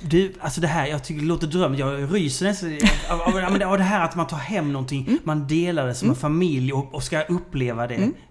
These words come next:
Speaker 1: tillsammans.
Speaker 2: Mm.
Speaker 1: Vad fint.
Speaker 2: Ja, någon annan gång har jag varit på någon tomatodlingskonferens i egyptiska öken.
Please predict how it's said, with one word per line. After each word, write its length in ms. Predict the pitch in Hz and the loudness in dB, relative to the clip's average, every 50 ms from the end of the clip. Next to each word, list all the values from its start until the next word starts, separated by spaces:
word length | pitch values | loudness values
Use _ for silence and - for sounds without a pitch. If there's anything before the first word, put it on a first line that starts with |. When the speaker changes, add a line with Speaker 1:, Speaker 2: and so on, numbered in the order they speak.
| - - - | -20 -20 -10
Speaker 1:
tillsammans. 760 | - 147 131 - 180 110 104 120 113 - 127 - 269 - - | -6 -4 0 0 0 0 0 -4 -6 -4 -4 -2 -2 -2 -4
Speaker 2:
Mm. 120 | - - - - - - - | -6 -6 -8 -10 -10 -8 -6
Speaker 1:
Vad 100 | - 160 | -6 -6
fint. 380 | - - - - 135 180 175 - - | -4 -4 -4 -4 -2 -4 -4 -4 -4
Speaker 2:
Ja, 60 | - - | -6 -4
någon 180 | 180 233 226 | -2 0 2
annan 180 | 254 240 247 262 | 4 4 4 4
gång 80 | 247 220 | 4 4
har 60 | 220 | 4
jag 60 | 220 | 4
varit 300 | 202 196 196 202 190 190 | 2 2 2 2 0 0
på 160 | - 190 185 180 | 2 2 2 2
någon 140 | 185 180 180 - - 226 240 254 214 175 - - - 196 | 2 0 -2 0 4 6 6 6 6 4 4 2 0 0
tomatodlingskonferens 840 | 185 175 190 180 175 - 185 180 180 - 214 240 233 196 185 - | 2 2 4 4 6 6 6 4 4 4 4 4 2 2 2 2
i 40 | 196 | 2
egyptiska 560 | 180 185 180 180 180 185 - 175 - - - | 2 2 4 2 0 -2 -4 -6 -4 -4 -4
öken. 440 | - 294 226 - - - - - 165 | -4 -4 -4 -4 -4 -4 -4 -4 -6